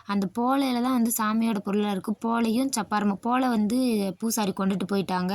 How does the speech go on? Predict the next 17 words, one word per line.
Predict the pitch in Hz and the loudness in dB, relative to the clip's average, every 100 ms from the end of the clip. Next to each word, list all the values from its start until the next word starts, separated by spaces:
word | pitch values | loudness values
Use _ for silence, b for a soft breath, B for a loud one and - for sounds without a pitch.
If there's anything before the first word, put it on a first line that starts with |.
| 214 | 2
அவங்களுக்கு | 185 196 190 185 | 2 0 0 -2
அருள் | 180 208 | 0 0
இறங்கி. | 196 175 175 214 277 B B B B B B B B | 0 0 0 0 0 B B B B B B B B
சப்பாரம் | 226 226 277 269 233 | -4 0 2 2 2
வந்து | 214 269 | 2 2
நாலு | 240 214 | 2 0
பசங்க | 190 208 240 254 | -2 -4 -2 0
மேல | 240 220 226 | 2 2 -2
சாமி | 220 202 208 226 | 0 0 0 0
இறங்கி | 196 185 226 240 269 320 - | 0 0 0 2 0 -2 -4
அவங்க | 190 190 214 | -2 0 -2
தூக்கிட்டு | 196 233 208 | 0 0 0
வந்தாங்க. | 202 190 190 233 | 0 0 0 0
மத்த | 220 190 | 0 0
யாருனாலையும் | 175 175 214 214 196 202 247 | 0 0 0 0 0 0 -2
தூக்க | 226 208 202 | -2 -4 -2
முடியாதான். | 185 190 175 180 240 | 0 0 0 0 -2